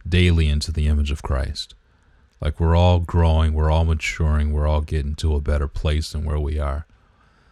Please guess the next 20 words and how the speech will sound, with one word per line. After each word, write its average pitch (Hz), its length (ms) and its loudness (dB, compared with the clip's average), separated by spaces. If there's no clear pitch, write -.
And, 71 260 -4
um, 71 480 -2
and 78 100 0
hopefully, 85 480 4
whether 85 220 4
you're 80 160 4
gay 82 220 4
or 78 120 4
straight 87 380 0
or 71 80 0
not, 80 340 0
it 73 140 -12
doesn't 76 260 0
matter, 76 340 2
or, 69 220 -4
or 73 200 0
asexual, 73 720 -2
doesn't 104 260 2
matter. 78 420 2
Um, 78 500 0